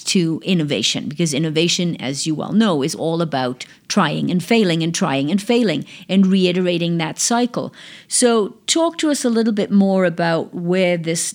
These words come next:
statement came from and how you see leadership model of the future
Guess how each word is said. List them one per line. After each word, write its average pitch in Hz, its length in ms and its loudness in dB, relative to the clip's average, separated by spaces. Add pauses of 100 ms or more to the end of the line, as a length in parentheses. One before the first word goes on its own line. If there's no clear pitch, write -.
statement 160 600 -2
came 160 300 -2
from 156 420 -4
and 160 400 -4 (120)
how 202 300 0
you 190 200 2
see 180 500 -2 (260)
leadership 185 560 0
model 160 360 -2
of 156 160 -4
the 160 80 -6
future 165 560 -2